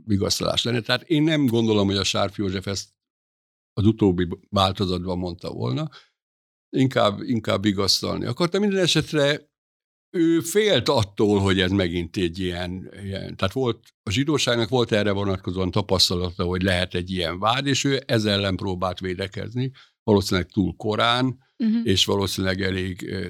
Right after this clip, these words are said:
Speaker 1: ügyetlen módon. A, a, a Solymosi Eszter anyja azt mondja, hogy neki ez a mondat tette bele a fü-, fülébe a bogarat, de nem rögtön, hanem azt hiszem másnap hajnalba erre ébredt, hogy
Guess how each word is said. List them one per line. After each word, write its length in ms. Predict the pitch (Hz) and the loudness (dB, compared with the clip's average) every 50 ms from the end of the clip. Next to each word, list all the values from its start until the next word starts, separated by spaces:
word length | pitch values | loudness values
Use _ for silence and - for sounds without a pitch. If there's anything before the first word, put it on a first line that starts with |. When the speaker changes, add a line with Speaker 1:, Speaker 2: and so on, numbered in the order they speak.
| - - | -10 -6
Speaker 1:
ügyetlen 460 | - 117 104 98 95 - - 98 95 | -2 0 2 2 2 0 -6 -8 -6
módon. 380 | 98 98 101 104 110 120 123 117 - - _ _ _ | -6 -6 -6 -4 0 2 2 2 0 -6 _ _ _
A, 380 | - 120 117 - _ _ - 110 | 0 2 2 0 _ _ -4 -2
a, 300 | 110 104 101 104 - - | 0 0 0 -2 -2 -4
a 80 | - | -2
Solymosi 480 | 101 - - 170 180 165 139 120 - - | 0 2 4 6 6 6 4 4 4 2
Eszter 260 | 185 92 - - 95 | 2 2 0 -2 0
anyja 300 | 98 104 107 110 107 104 | 2 2 4 4 2 2
azt 180 | 107 107 - - | 2 0 0 0
mondja, 240 | 110 104 101 101 98 | 0 0 2 2 2
hogy 160 | 95 95 98 | 2 2 2
neki 320 | 101 104 101 - 110 104 | 2 0 2 2 0 2
ez 140 | 101 98 90 | 2 2 0
a 320 | 95 90 90 92 98 - _ _ _ _ - - | 0 -2 -2 -4 -8 -12 _ _ _ _ -6 -2
mondat 460 | 104 95 95 92 90 95 92 90 _ _ _ _ | -2 0 0 0 0 -2 -2 -4 _ _ _ _
tette 380 | - 92 85 - _ - 95 90 | -2 -2 -2 -2 _ -8 -6 -6
bele 380 | 87 92 95 92 92 90 92 | -4 -4 -4 -4 -4 -6 -6
a 60 | 90 | -8
fü-, 280 | 85 - - 101 98 98 - | -8 -4 -2 -2 -2 -4 -4
fülébe 300 | - 107 104 101 95 90 | 0 2 2 2 2 2
a 60 | 90 | 0
bogarat, 380 | 90 92 107 110 113 113 120 117 | -2 -2 -2 -2 0 0 0 2
de 100 | 113 127 | 2 2
nem 200 | 135 143 127 110 | 2 4 4 4
rögtön, 640 | 101 110 117 117 - - - 135 135 139 139 131 - - _ _ _ _ _ - - | 4 2 2 -2 -4 -2 0 2 2 2 0 -2 -4 -14 _ _ _ _ _ -2 2
hanem 500 | 101 101 104 101 101 101 101 107 110 - _ _ - - _ _ - | 2 4 4 4 4 4 2 2 0 -2 _ _ -20 -20 _ _ -8
azt 120 | - 95 - | -6 -4 -2
hiszem 140 | - 98 92 | -2 0 0
másnap 500 | 95 98 107 107 87 - - 98 87 - | 0 0 0 0 0 0 0 -2 -4 -2
hajnalba 640 | - 104 104 101 101 98 95 95 92 90 90 92 95 | 0 0 2 2 2 2 0 0 -2 -2 -4 -4 -4
erre 300 | 92 92 90 87 92 90 | -2 -4 -4 -4 -4 -2
ébredt, 520 | 90 90 87 85 73 80 87 87 85 - - | 0 0 0 0 -2 -2 -4 -6 -6 -8 -10
hogy 320 | - 80 80 80 - - | -10 -8 -6 -6 -6 -6